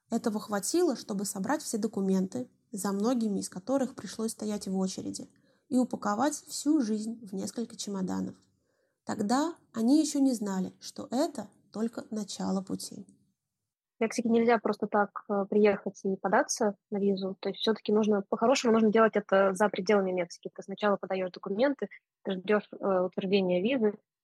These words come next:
Speaker 2: а потом уже приезжаешь. Именно поэтому нам пришлось переехать, э, в итоге в Уругвай, потому что мы подались в Мексике, мы приехали, мы подали все документы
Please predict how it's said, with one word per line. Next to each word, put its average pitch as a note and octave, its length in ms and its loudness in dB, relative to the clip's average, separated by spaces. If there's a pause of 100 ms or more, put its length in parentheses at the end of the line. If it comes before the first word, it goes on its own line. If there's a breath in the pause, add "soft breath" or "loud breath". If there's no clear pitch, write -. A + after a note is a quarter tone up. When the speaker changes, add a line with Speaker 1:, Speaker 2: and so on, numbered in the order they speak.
(140)
Speaker 2:
а F3 100 0
потом A3 260 4
уже G#3+ 140 2
приезжаешь. G3 520 2 (800 soft breath)
Именно A3 260 4
поэтому A#3+ 600 2
нам G#3 140 2
пришлось A3 320 -2
переехать, G#3+ 460 0 (120)
э, F#3+ 120 -2
в F#3+ 80 -4
итоге G3+ 220 0
в G3 40 -6
Уругвай, G#3 340 0
потому G#3 240 -2
что - 160 -4
мы G3+ 140 0
подались F#3+ 420 0 (180)
в A#3 160 -6
Мексике, G3 600 -2 (140)
мы G#3+ 100 2
приехали, A#3 460 2
мы A3+ 120 2
подали G3+ 320 0
все - 160 0
документы G3 580 -2